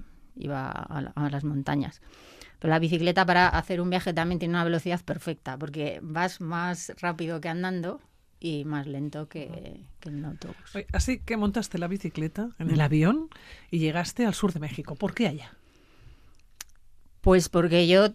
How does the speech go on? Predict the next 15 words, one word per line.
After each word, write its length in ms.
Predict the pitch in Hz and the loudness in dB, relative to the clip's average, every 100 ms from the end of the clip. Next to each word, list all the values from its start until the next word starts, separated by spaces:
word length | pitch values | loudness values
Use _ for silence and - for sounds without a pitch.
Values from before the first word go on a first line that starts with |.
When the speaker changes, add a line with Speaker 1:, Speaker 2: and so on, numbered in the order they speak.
| - - | -2 2
Speaker 1:
quería 320 | 175 160 170 | 2 4 4
visitar, 460 | 180 180 165 180 160 | 4 2 4 4 4
eh, 120 | 151 | 2
Centroamérica, 720 | 165 156 156 160 196 180 175 | 0 0 0 2 0 0 0
Guatemala 500 | 160 147 151 156 160 | 2 0 0 0 0
y 40 | |
Costa 320 | 156 165 - 156 | -2 -4 -4 -4
Rica. 240 | 175 151 | -4 -4
Hacía 220 | 139 156 | -4 -2
mucho 240 | 156 147 151 | -2 -4 -4
tiempo 340 | 160 151 143 | -4 -4 -4
que 400 | - - - 143 | 2 2 2 -8
los 160 | 151 156 | -10 -10
quería 280 | 147 147 160 | -10 -10 -8
visitar. 640 | 156 - 170 220 226 | -8 -6 0 0 0